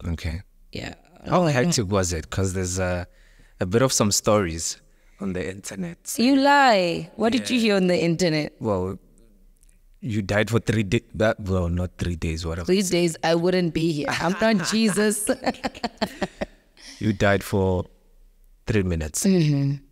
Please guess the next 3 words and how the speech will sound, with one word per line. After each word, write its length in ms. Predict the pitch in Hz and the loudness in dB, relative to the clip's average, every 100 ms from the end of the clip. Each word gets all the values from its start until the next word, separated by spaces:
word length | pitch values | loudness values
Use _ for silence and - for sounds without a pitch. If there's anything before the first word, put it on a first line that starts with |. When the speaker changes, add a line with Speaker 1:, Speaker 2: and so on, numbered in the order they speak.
| - - _ - _ - - - - - _ - - - _ _ _ - | -20 -20 _ -20 _ -20 -20 -20 -20 -20 _ -20 -20 -20 _ _ _ -2
Speaker 1:
Three 160 | 110 | 2
minutes 440 | 98 95 92 87 92 | 4 4 2 0 -2
is 460 | 85 90 - - | -2 -2 -6 -8